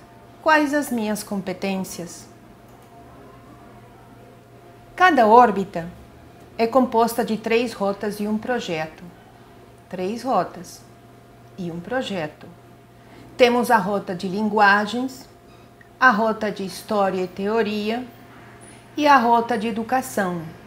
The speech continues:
O projeto é o coração da tua aprendizagem, porque estabelece relações entre a tua história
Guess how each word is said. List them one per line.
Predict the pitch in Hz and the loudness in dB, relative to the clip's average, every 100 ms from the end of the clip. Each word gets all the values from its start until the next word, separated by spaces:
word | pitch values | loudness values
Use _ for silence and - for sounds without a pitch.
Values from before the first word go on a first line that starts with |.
| - - - - - - - - - - - - | -20 -20 -20 -20 -20 -20 -20 -20 -20 -20 -20 -4
O | 269 | -4
projeto | 269 262 214 302 370 381 - 180 - - - | 2 2 2 0 -2 -2 -6 -10 -10 -20 -10
é | 220 | 0
o | 226 | 0
coração | 226 214 196 180 - 277 302 349 - | 2 0 -2 -4 -2 0 0 -4 -6
da | 226 | -4
tua | 233 254 | -2 2
aprendizagem, | 247 247 240 247 220 175 160 151 - - - | 0 0 -4 -6 -2 -2 -2 -6 -14 -16 -12
porque | 220 220 | -10 -6
estabelece | 220 - 202 214 233 226 | -6 -2 -2 0 0 -2
relações | 175 190 190 170 - 151 147 - | -6 -4 -4 -6 -10 -10 -10 -4
entre | 202 202 | -4 -4
a | 185 | -8
tua | 185 170 | -8 -10
história | 165 - 262 277 285 285 | -10 -2 2 2 2 0